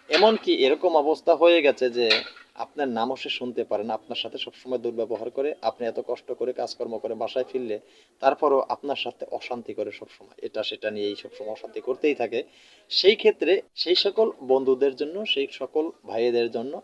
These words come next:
আজকের এই পাওয়ারফুল ভিডিওটি। তো বন্ধুরা, এটি ভিডিওটি অবশ্যই ভিডিও থাম্বনেলে দেখে বুঝতে পেরেছেন স্ক্রিনে কী লিখেছি আমি, তাই যা দেখেছেন এটাই সত্য করে। আপনার স্ত্রী যত বড়ই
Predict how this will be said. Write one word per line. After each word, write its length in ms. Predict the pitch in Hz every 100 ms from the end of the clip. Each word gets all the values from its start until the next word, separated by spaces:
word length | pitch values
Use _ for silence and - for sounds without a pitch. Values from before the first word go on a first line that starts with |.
| -
আজকের 300 | - - 117 - 104
এই 80 | 104
পাওয়ারফুল 420 | 107 104 127 - 180 - _ _ _
ভিডিওটি। 540 | - 110 101 98 95 - - _ _ _ _ -
তো 60 | 165 170
বন্ধুরা, 260 | 190 139 185 _ -
এটি 160 | 120 156 - - 123
ভিডিওটি 460 | 127 147 139 - 180 - -
অবশ্যই 360 | 123 143 - 175 135
ভিডিও 180 | 135 143
থাম্বনেলে 320 | - 120 123 123
দেখে 160 | 117 127 117
বুঝতে 200 | 117 - 123
পেরেছেন 260 | 117 - 113 107
স্ক্রিনে 280 | - 113 165
কী 100 | -
লিখেছি 380 | 117 107 110 - 120
আমি, 100 | 131 220 - _ _
তাই 160 | - 123 123
যা 100 | 120 117
দেখেছেন 320 | 135 165 - 220 -
এটাই 240 | 110 113 104
সত্য 160 | 107 - 123
করে। 140 | 135 247 - - _ _ -
আপনার 220 | 123 117 113 120
স্ত্রী 220 | - 117 113
যত 140 | 110 151
বড়ই 240 | 151 160